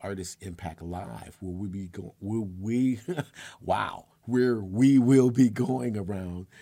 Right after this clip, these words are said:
to, uh, some of the local establishments here in my city of Youngstown and, uh, in the outlying areas and actually,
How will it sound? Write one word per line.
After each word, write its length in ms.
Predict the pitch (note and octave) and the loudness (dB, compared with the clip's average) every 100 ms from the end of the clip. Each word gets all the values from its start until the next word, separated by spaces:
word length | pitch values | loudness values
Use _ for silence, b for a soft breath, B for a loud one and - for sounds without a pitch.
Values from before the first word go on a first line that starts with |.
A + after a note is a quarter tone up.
| B B | B B
to, 460 | - C#3 A#2+ A2 F#2+ B B - | 2 4 4 2 -4 B B -10
uh, 300 | G2 F2+ E2+ | -8 -6 -8
some 280 | D2 A#2+ G#2+ | -8 -6 -4
of 100 | G2 | -4
the 80 | F2 | -6
local 560 | F2+ A2 A#2+ A#2+ G#2+ | -4 -2 -2 -4 -8
establishments 880 | F2+ - G#2 G2 F#2+ F2+ - F2 D#2+ | -8 -10 -10 -8 -8 -10 -10 -10 -12
here 560 | - A2 G2+ F#2 F2 E2 - | -10 -8 -6 -6 -8 -12 -12
in 260 | F2+ E2+ | -10 -8
my 160 | E2+ F2+ | -8 -10
city 240 | - F2 | -10 -10
of 80 | D2+ | -8
Youngstown 720 | F2+ F2 - G2 F2+ F2 F2 E2+ B B - | -8 -10 -10 -10 -8 -8 -10 -14 B B -14
and, 420 | F#2 E2+ E2 D#2+ | -10 -10 -12 -14
uh, 280 | E2+ E2 D#2+ - | -14 -14 -14 -12
in 140 | G2+ | -10
the 140 | F2+ G2+ | -8 -6
outlying 480 | G2+ G#2 F#2 F2+ E2+ | -8 -6 -8 -8 -10
areas 560 | G2 F#2+ F2 E2+ E2 - - | -8 -6 -6 -8 -12 -16 -14
and 220 | F2 E2 | -14 -12
actually, 760 | F#2 G2+ G#2 - F2+ F2+ E2+ | -10 -8 -8 -10 -10 -10 -12